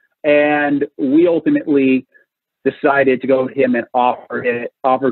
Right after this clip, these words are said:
to ground lease the building instead of actually purchase the fee. And so we sort of went to what became sort of a, a transaction with a little bit more hair on it over time and brought, you know, what was sort of a different transaction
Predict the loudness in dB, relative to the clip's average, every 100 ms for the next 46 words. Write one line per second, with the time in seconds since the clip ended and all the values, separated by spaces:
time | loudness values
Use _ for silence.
0 | -2 -4 -2 0 0 0 0 -2 -4 -2
1 | -2 -4 -4 0 2 0 0 -4 -2 -2
2 | -4 -6 -20 _ -2 0 -2 -6 -2 0
3 | 2 2 2 2 0 2 0 0 0 -2
4 | _ -10 0 2 2 0 0 0 0 -4
5 | -2 0 2 2 2 0 2 0 -2 _
6 | _ _ _ _ -16 -14 -4 0 2 2
7 | -2 -2 -2 0 0 2 2 0 0 -2
8 | -2 0 2 2 0 0 0 -2 -6 -4
9 | -2 0 0 -2 _ _ -6 -6 -4 0
10 | 2 2 0 0 0 0 0 -2 -2 0
11 | 0 -2 -4 -4 0 -2 -2 -4 0 -2
12 | -2 -6